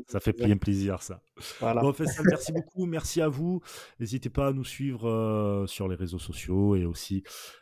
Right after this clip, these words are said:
Speaker 2: euh, si vous êtes, euh, sur YouTube, eh ben, n'hésitez pas, euh, mettez, euh, mettez un petit commentaire, on vous répondra avec grand plaisir. Merci à vous,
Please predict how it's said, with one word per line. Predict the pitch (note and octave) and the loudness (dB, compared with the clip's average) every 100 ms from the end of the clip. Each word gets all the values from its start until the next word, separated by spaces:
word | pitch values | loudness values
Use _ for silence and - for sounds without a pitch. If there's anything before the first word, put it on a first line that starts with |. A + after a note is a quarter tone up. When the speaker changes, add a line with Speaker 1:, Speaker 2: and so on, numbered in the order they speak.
| - | -2
Speaker 2:
euh, | G#2+ G#2 G2+ | 2 2 2
si | - A#2+ | 0 -4
vous | A2+ G#2+ | -2 0
êtes, | A2+ - | 0 2
euh, | A#2 A2 A2 | 2 4 2
sur | - C3 | 0 0
YouTube, | B2+ G#2+ - A#2+ B2 | 0 0 -2 -2 0
eh | G2+ | 2
ben, | F#2 F2+ | 2 2
n'hésitez | F2 F#2 - | 0 -2 -2
pas, | - F2+ G2+ | 0 0 -2
euh, | D#2+ D2 C#2 D2+ | -4 -8 -12 -14
mettez, | F2 F#2 F2+ | -10 -6 -4
euh, | D#2+ C#2+ - - - _ - | -4 -10 -16 -20 -20 _ -6
mettez | - | 0
un | G#2+ | 0
petit | G2+ | 0
commentaire, | - G#2+ G#2 - B2+ | -2 0 2 2 0
on | A#2+ | 0
vous | F#2+ | 2
répondra | G2+ - G#2 A2+ | 4 4 4 4
avec | C#3+ A#2 G#2+ C3 A#2 G2 | 4 4 4 2 0 -6
grand | G2+ A2 E3+ | -4 0 0
plaisir. | D#3+ D3+ C#3+ C#3 G2 A2 A2+ G2+ | 0 -2 0 -2 -6 -8 -6 -6
Merci | A#2 C#3 - D3+ | -4 -4 0 4
à | C#3+ | 6
vous, | C3 D3 E3 E3+ | 6 6 8 8